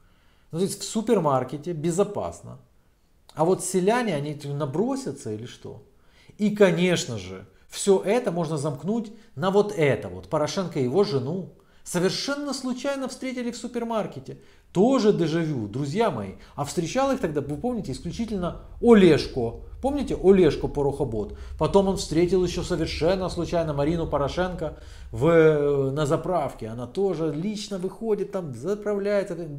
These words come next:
И колеса накачивает, говорят. Знаете, насос выносит такой и накачивает. Э, я могу сказать, одним словом охар-, охарактеризовать вот это вот пиар,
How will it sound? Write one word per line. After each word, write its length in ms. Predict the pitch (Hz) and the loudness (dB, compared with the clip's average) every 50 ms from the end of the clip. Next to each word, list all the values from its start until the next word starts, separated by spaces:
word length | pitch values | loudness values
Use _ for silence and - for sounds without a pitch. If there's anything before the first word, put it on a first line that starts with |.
| - - 151 | -12 -14 -14
И 120 | 165 180 180 | -12 -14 -6
колеса 520 | - - 214 226 269 285 311 - - 220 | -2 0 0 0 0 -2 -4 -6 -6 -8
накачивает, 560 | 175 147 - - 123 107 - - 98 95 95 92 | -10 -10 -12 -12 -12 -12 -12 -14 -14 -14 -14 -14
говорят. 280 | 101 98 98 - - - | -14 -8 -8 -8 -8 -6
Знаете, 240 | - 214 214 214 135 117 | -8 -8 -8 -8 -10 -4
насос 440 | 135 190 214 214 - 196 127 - - | -2 -2 -2 0 -2 -4 -4 -4 -6
выносит 420 | 131 160 196 240 233 - - 104 | -8 -8 -6 -8 -10 -10 -14 -16
такой 300 | - 107 - - 107 101 - - - - - - - - | -18 -16 -16 -16 -16 -16 -18 -20 -20 -20 -20 -20 -10 -8
и 60 | 185 | -4
накачивает. 720 | 180 190 175 - 135 107 95 - - 107 101 98 98 - - - - - - - - - - - - | -4 -4 -4 -2 -2 -2 -2 -4 -8 -10 -10 -12 -12 -14 -16 -20 -20 -20 -20 -20 -20 -20 -14 -12 -8
Э, 240 | 147 139 143 143 143 | -4 -2 0 0 2
я 160 | 139 156 180 | 2 0 0
могу 160 | 175 180 175 | 0 -2 -4
сказать, 380 | 170 - - 175 165 220 247 240 - - - - - - - - | -6 -6 -6 -4 -2 -2 -2 -4 -6 -12 -20 -20 -20 -20 -16 -10
одним 300 | 127 127 127 147 175 170 | -8 -8 -6 -4 -4 -6
словом 340 | 170 - 190 170 131 120 120 | -4 -2 0 0 0 -2 -4
охар-, 340 | - - - 143 131 135 139 - | -8 -6 -4 -2 -2 -2 -2 -4
охарактеризовать 800 | 135 131 - - 135 131 127 - - 120 117 113 139 175 202 202 | -4 -4 -4 -4 -4 -6 -6 -6 -6 -6 -4 -2 -2 -2 -2 -2
вот 100 | 139 120 | -4 -8
это 120 | 123 120 | -6 -6
вот 220 | 120 113 - - - | -6 -6 -8 -8 -4
пиар, 500 | - 139 139 143 147 147 143 - - - | 0 2 4 4 2 2 0 -6 -12 -18